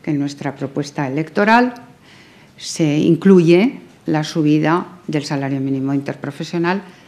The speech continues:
al sesenta por ciento del salario medio, eh, como indica la Carta Social Europea, en una legislatura. Por tanto, el dos mil veinte se ajustará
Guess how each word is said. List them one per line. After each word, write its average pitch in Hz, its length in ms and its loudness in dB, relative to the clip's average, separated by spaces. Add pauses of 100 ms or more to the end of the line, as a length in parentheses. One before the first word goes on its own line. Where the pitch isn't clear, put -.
(200)
al 170 180 4
sesenta 160 640 0
por 147 100 -4
ciento 240 460 -4 (720)
del 156 220 0
salario 147 480 0
medio, 180 500 2 (1500)
eh, 139 520 -4 (400)
como 160 360 2
indica 139 420 -2
la 147 140 -6
Carta 139 260 -6
Social 160 540 -4
Europea, 165 560 -2 (180)
en 233 320 4 (140)
una 202 240 4
legislatura. 135 760 -4 (1120)
Por 156 140 -4
tanto, 170 560 0
el 139 160 -4
dos 127 180 -10
mil 127 220 -4
veinte 208 560 2
se - 180 -12
ajustará 165 840 0